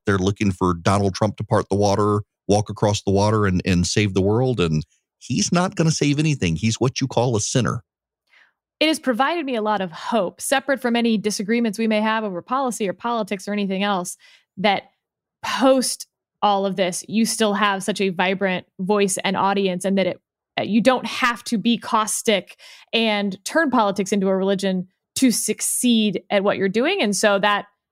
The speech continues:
Speaker 2: uh, that's a very good thing to me. It makes me very happy.
Speaker 1: Well, it, you know,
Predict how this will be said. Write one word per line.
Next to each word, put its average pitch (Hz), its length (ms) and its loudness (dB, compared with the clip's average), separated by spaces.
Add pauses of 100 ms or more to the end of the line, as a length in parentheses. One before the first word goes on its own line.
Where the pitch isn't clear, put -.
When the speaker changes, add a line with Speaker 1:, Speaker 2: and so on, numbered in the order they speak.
(120)
Speaker 2:
uh, 202 160 2
that's 220 240 0
a 254 60 0
very 233 180 0
good 233 140 2
thing 202 120 -2
to 185 100 -6
me. 175 100 -4
It 160 100 -6
makes 190 180 -4
me 202 120 -2
very 190 160 0
happy. 185 340 -8 (160)
Speaker 1:
Well, 240 180 4
it, 208 200 2
you 226 160 0
know, 226 120 6